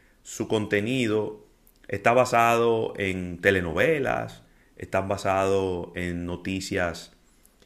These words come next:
eh, muy enfocadas en el público mexicano y de Miami. Y, y la verdad es que ese tipo de contenido a mí no me atrae. Y yo tengo siglos que no veo ni a Televisa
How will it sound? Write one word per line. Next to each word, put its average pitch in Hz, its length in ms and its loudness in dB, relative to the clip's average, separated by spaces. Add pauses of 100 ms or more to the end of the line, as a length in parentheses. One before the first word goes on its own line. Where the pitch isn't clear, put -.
(240)
eh, 85 200 -4
muy 92 380 -2
enfocadas 107 580 0
en 98 120 -4
el 90 100 -4
público 95 680 -2
mexicano 98 1080 -6
y 87 60 -10
de 80 140 -8
Miami. 101 800 -4 (480)
Y, 120 240 0
y 131 60 2
la 147 140 8
verdad 185 260 10
es 226 60 4
que 202 400 2
ese - 180 -6
tipo 196 300 -2
de 185 80 0
contenido 185 440 0
a 165 60 2
mí 170 80 -2
no 170 100 -2
me 165 80 0
atrae. 156 460 2 (1200)
Y 104 160 -6
yo 127 280 6
tengo 143 240 2
siglos 160 420 2
que - 140 -2
no 104 140 0
veo 117 220 4
ni 135 100 -4
a 92 100 -8
Televisa 117 680 -2